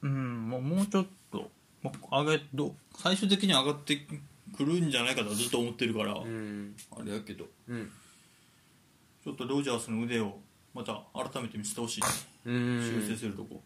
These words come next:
Speaker 1: 修正して。
Speaker 2: あー、なるほどね。
Speaker 1: うん。
Speaker 2: まあ、
Speaker 1: そうね。
Speaker 2: そうね。まあ、ティーレマンスがほぼ全試合みたいな、めっちゃ出てるけど、
Speaker 1: うんうんうん。
Speaker 2: まあ、そうね。
Speaker 1: ティーレマンス、そう、ティーレマンスあんま良くなかったもんな。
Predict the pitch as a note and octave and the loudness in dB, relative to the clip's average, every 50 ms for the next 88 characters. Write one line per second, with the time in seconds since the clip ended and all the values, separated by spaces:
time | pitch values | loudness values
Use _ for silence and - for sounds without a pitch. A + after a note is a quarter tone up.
0 | _ - - - G#2+ - - - - - - - - - - - - G#2+ G#2+ G#2 | _ -10 -8 -6 -6 -4 -4 -4 -4 -4 -4 -8 -8 -10 -16 -14 -10 -8 -6 -4
1 | G#2 G2+ G2+ G2+ G2+ G2 G2 - - - G#2 A#2 B2+ C3 C3 - - - A2 G#2 | -4 -4 -4 -6 -8 -10 -10 -14 -14 -14 -12 -12 -12 -12 -14 -16 -14 -10 -6 -4
2 | G2+ G2+ - - - - - - _ _ _ _ _ _ _ _ _ _ - - | -4 -4 -4 -6 -10 -14 -16 -20 _ _ _ _ _ _ _ _ _ _ -20 -20
3 | - _ _ _ _ _ _ _ - - _ - A2 G#2+ G#2+ G#2 G#2 - - G#2+ | -20 _ _ _ _ _ _ _ -20 -20 _ -6 -4 -2 -2 -2 -4 -4 -6 -8
4 | G2+ - - - - - A2 G#2+ G#2+ G#2+ G#2 - - A2+ B2 C3 C3 B2+ - - | -10 -10 -14 -18 -20 -20 -18 -18 -18 -18 -20 -20 -14 -8 -4 -4 -4 -4 -6 -4
5 | - F#3+ G3+ F#3 D3+ C3+ B2 A2+ - A2 G#2 G#2 - - C#3 C#3 C3+ C3 B2+ C3 | -2 0 0 0 0 0 -2 -4 -4 -6 -6 -6 -8 -8 -8 -6 -4 -4 -4 -4
6 | C3 C3 B2+ - A#2+ G#2+ G#2 G#2 G#2 - G#2 F#2+ G2 F#2+ - - _ - - - | -4 -4 -4 -4 -6 -6 -6 -6 -6 -8 -8 -8 -8 -10 -12 -14 _ -20 -20 -16
7 | - B2 B2 C3 C3 C3 - C#3 C3 C#3 C3 C3 A2 - - - E2+ F2+ F#2 F#2 | -10 -6 -6 -6 -6 -4 -4 -4 -4 -4 -4 -6 -6 -8 -6 -8 -8 -8 -8 -10
8 | - - - B2 B2 A#2 G#2 G2+ G#2 G#2+ F#2+ G2 F#2+ - A2 A2 G#2 - - G#2 | -10 -10 -8 -4 0 2 2 2 2 0 -2 -2 -2 -2 -4 -4 -6 -6 -8 -10
9 | F#2 F2 F#2+ - B2+ C3 C3 C3 - B2+ - - - - _ - - - _ _ | -12 -14 -14 -12 -12 -10 -10 -12 -12 -14 -16 -18 -20 -20 _ -20 -20 -20 _ _
10 | - - _ - - - - - - - - - - - _ _ _ - - - | -20 -20 _ -20 -20 -20 -20 -20 -20 -20 -20 -20 -20 -20 _ _ _ -18 -16 -14
11 | B2+ A#2+ A#2+ G#2 G#2 G#2 G#2 - - - - - - - - - - - - - | -12 -10 -8 -8 -6 -6 -6 -6 -8 -10 -10 -12 -12 -10 -8 -8 -8 -10 -10 -14
12 | - - _ - - - - - - A3 B3 C#4 C4 F3+ C3+ B2+ A#2+ A#2 A2 B2 | -16 -20 _ -16 -14 -14 -12 -4 0 4 6 8 8 8 6 2 0 0 0 0
13 | D#3 D3+ D3 D3 C#3 A#2+ A#2 A2+ A2 G2 - E2 E2 E2 A#2+ C#3 D#3 - | 2 4 4 4 4 4 2 2 0 0 -4 -6 -6 -6 -6 -8 -8 -10